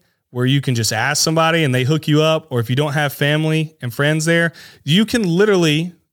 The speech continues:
throw a dart around any of those little micro cities I just said and start getting to work. But the, but the, the key thing is we have to nail down one of these areas. Okay. We gotta pick one.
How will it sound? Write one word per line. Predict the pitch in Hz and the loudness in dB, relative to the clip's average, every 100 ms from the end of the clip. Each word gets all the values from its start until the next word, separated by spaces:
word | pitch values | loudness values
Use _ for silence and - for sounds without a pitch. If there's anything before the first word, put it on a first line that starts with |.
| _ | _
throw | _ 147 165 170 | _ -2 2 2
a | |
dart | 156 147 139 - - - _ _ _ _ _ _ _ _ _ - | 2 0 -2 -6 -16 -18 _ _ _ _ _ _ _ _ _ -6
around | 131 147 147 | 0 0 2
any | 143 160 | 2 2
of | 160 | 2
those | 151 143 143 | 2 0 0
little | 143 | 0
micro | 135 135 143 | 2 0 0
cities | 131 - 131 117 | 0 0 0 0
I | 113 | -2
just | 117 107 | -2 -2
said | - 113 92 - _ _ _ _ _ | 0 0 -2 -10 _ _ _ _ _
and | - 120 | -8 -6
start | - 127 113 | -2 -2 -2
getting | 110 117 110 | -4 -2 -2
to | 104 | -2
work. | 104 123 101 | -2 -2 -2
But | 123 123 | -4 -2
the, | 127 117 - - - | -4 -4 -12 -20 -8
but | 127 | -4
the, | 131 110 _ _ | -4 -6 _ _
the | - | -10
key | 123 - 202 | -8 -4 -2
thing | 202 196 | 0 0
is | 147 | 0
we | 139 | 0
have | 135 151 | -2 -2
to | 147 | -2
nail | 127 127 147 143 | -2 0 0 0
down | 131 135 113 104 107 | 0 0 -2 -4 -6
one | 117 131 | -4 -2
of | 120 | 0
these | 110 110 | 0 -2
areas. | 104 92 87 - - - | -4 -6 -12 -14 -12 -4
Okay. | 120 | -2
We | 120 | 0
gotta | 131 160 | 0 -2
pick | 147 160 - | -2 -4 -4
one. | 117 87 | -8 -8